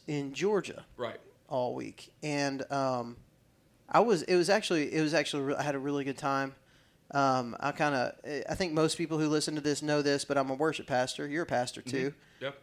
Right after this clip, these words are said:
Speaker 1: Uh, that's what I do for a living, and I've just kinda been in a, just a really, um,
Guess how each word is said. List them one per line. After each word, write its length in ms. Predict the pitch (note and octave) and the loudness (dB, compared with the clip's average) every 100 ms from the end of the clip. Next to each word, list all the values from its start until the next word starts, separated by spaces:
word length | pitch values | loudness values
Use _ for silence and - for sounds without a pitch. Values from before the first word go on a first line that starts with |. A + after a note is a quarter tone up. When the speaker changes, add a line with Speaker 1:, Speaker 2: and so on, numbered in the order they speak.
| - | 0
Speaker 1:
Uh, 480 | C#3+ C#3+ C3+ B2+ | 4 6 6 6
that's 220 | A#2 C3+ - | 4 2 2
what 120 | C#3+ | 2
I 60 | C3+ | 4
do 160 | C#3 | 2
for 140 | C#3 C#3 | 0 0
a 60 | |
living, 240 | C3+ C#3 D3 | 2 2 2
and 80 | D3 | 0
I've 120 | E3+ | 0
just 160 | F3+ | -2
kinda 200 | - F#3+ | 2 2
been 160 | F3+ F3+ | 4 2
in 100 | E3+ | 2
a, 440 | D3+ C#3+ - E2+ F2 | 0 0 -4 -8 -10
just 200 | F3 G3 | -8 -4
a 60 | |
really, 540 | F#3 F3+ F3 E3 D#3+ - _ _ _ _ _ | 0 4 4 4 0 -4 _ _ _ _ _
um, 600 | - D#3 D3+ D3+ D3+ D3+ | 0 4 4 2 -2 -6